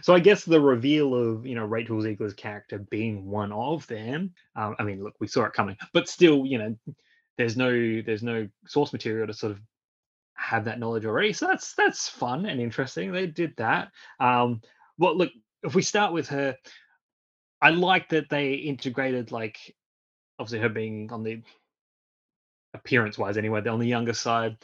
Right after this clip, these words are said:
having, like, the high school kind of stuff. I enjoyed the high school scenes. I feel like we needed a little bit more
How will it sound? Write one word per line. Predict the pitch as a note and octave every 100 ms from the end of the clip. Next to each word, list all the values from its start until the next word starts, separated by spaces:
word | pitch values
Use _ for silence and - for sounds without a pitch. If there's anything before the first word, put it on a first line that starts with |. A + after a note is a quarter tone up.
| - _
having, | - B2 A#2+ A#2
like, | A2 G#2
the | A#2
high | - - A#2 A2+
school | - B2+ A#2
kind | - A2+ A2+
of | A2+ A2 B2+
stuff. | - - B2+ - _ _ _ _ _
I | C#3
enjoyed | D#3+ C#3 D3 D#3+ D#3+ D3 _
the | D3
high | B2+ C#3+ C#3+
school | - C#3
scenes. | - C3 A#2+ G2
I | G#2+
feel | C3+
like | B2 A#2
we | A#2+
needed | A#2+ A#2+ A#2
a |
little | A#2 A#2
bit | A2+ -
more | A2+ A2+ G#2+